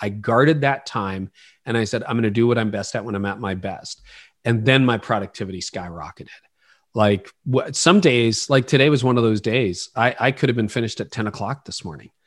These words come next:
I had interviews to do and a few other things, but, like, my productive work, it's done. And, um,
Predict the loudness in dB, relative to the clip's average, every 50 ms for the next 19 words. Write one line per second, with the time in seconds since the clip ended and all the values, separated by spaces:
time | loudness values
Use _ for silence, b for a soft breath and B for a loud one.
0 | _ _ _ _ _ -2 0 2 4 4 2 2 0 -8 _ _ _ _ _ _
1 | 2 4 4 4 4 4 2 0 -2 -4 -6 -6 -4 -4 -4 -6 -6 _ _ _
2 | _ _ _ _ _ _ _ _ _ _ _ 0 2 2 4 4 4 4 4 4
3 | 4 4 2 0 -2 -6 -8 -8 -8 -8 -6 -6 -2 0 0 0 0 -2 -6 B
4 | B B B B B B 4 4 4 6 4 4 4 4 4 2 0 0 0 0
5 | 0 0 -2 -4 -10 -8 -2 0 0 0 0 -4 -10 -12 -10 -10 -6 -4 -4 -2
6 | -4 -4 -8 -14 _ b b b b b b b b -2 0 2 2 4 4 4
7 | 2 2 2 0 0 -4 -8 _ _ -2 -2 0 0 0 0 -2 -2 -4